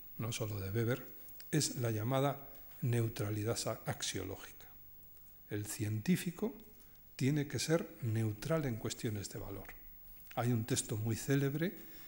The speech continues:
en una de estas dos conferencias de Weber, la que se titula La ciencia como vocación, donde Weber dice clarísimamente que la función del profesor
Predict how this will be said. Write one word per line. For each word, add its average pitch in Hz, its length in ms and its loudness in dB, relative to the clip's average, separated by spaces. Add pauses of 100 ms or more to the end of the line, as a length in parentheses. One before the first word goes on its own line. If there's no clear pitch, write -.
(200)
en 113 220 2
una 123 200 6
de 117 60 6
estas 110 280 0
dos - 140 2
conferencias 110 640 0
de 110 100 -2
Weber, 113 340 2 (420)
la 107 120 0
que 107 120 -2
se 107 100 0
titula 113 400 0
La 107 120 0
ciencia 120 460 2
como 104 260 -4
vocación, 151 580 0 (500)
donde 107 300 0
Weber 120 360 4
dice 120 340 2
clarísimamente 131 1200 0 (100)
que - 100 0
la 107 120 2
función 107 580 0
del 101 160 -2
profesor - 640 0